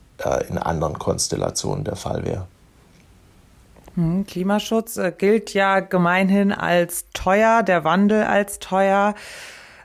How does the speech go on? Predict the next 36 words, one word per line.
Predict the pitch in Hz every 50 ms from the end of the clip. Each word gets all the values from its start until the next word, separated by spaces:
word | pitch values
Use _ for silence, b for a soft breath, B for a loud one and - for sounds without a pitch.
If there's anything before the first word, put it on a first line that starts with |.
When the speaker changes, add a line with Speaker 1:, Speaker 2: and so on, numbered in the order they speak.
| B -
Speaker 2:
Ähm, | 196 190 185 185 180
versuchen | - - 185 170 202 214 220 214
wir | 202
es | 202 175 180
mal | 185 180 180 180 180
von | 180 - - 185 175 175 180
einer | - - 170 170 170 170 -
anderen | - 214 254 262 240 226 220
Seite | 202 - 190 185 185 185 - -
zu | - - 190
betrachten. | 160 185 - - - - - 185 185 175 - - - - 185 185 180 185 185 185 175 - B B B B B B B B B B B
Könnte | - - 185 196 220 226 233 240 233 226 226 233 226 - - -
eine | - - 185 180 180 180 175 170 175 175 165 - _ _ -
grüne | - 185 202 202 202
Bundesregierung | 190 - 208 220 233 233 233 226 185 208 208 208 214 220 214
oder | 202 190 180 180 180
eine | 175 170
Bundesregierung | 160 - 185 190 196 - - 196 170 160 175 185 180 180 175
mit | 175 175 170 - _ _ _ _ _ _ -
starker | - - 185 180 180 - 196
grüner | 185 - 180 170 170 170
Beteiligung | 160 - - - - 160 165 185 202 202 196 196 196 202 202
im | - 170 170 160 151 _ -
besten | - 175 226 277 - - - - - 185 -
Fall | - - 156 156 170 170
nicht | 170 160 - -
sogar | 180 160 165 160
dafür | 156 160 160 - 170 160
sorgen, | 147 156 151 151 160 170 165 165 156
dass | 151 160 160 151 - - -
die | - - -
Unternehmen | - 156 151 - 156 147 147 151 151 156 151
schneller | - - - - 156 151 165 190 220 226 220
die | 214 196
Transformation | 196 - - 180 175 - - 170 165 165 165 - - 165 160 170 175
schaffen, | - - - 170 165 165 - - 165 165 165 160